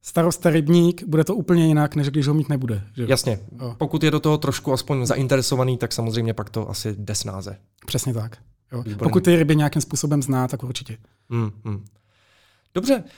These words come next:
Speaker 2: napadá mě ještě, protože se chýlíme k závěru našeho rozhovoru,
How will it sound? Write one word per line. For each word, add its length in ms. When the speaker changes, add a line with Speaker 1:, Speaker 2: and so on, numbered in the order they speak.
Speaker 2:
napadá 440
mě 120
ještě, 240
protože 320
se 180
chýlíme 360
k 40
závěru 320
našeho 280
rozhovoru, 460